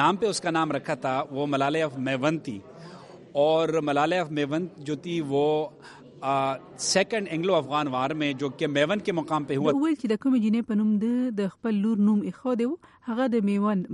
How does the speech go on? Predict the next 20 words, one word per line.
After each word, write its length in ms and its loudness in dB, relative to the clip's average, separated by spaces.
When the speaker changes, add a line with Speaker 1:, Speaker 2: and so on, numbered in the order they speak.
Speaker 2:
ملاله 360 -4
وه، 100 -6
او 160 0
د 100 -2
میوند 380 0
ملاله 420 -2
په 160 -2
دویم 240 2
اینګلو 380 0
افغان 360 -2
جنګ، 320 -2
یعنی 200 2
د 100 -2
برطانیې 520 0
او 100 -2
افغانستان 520 -2
ترمنځ 300 2
د 100 -4
جګړې 320 -2
کې 80 -4